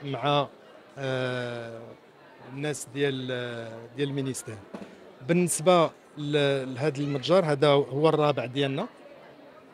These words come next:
وان شاء الله بحول الله الامنيه ديالنا هي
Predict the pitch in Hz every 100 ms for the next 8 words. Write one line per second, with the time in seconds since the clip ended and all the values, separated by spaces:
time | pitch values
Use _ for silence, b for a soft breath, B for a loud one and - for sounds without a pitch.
0 | - - 139 143 147 143 139 135 135 170
1 | 151 160 156 147 156 151 151 156 190 160
2 | 120 - - - - - - 139 220 208
3 | 196 185 175 151 160 151 170 220 - -
4 | - - - 135 143 160 185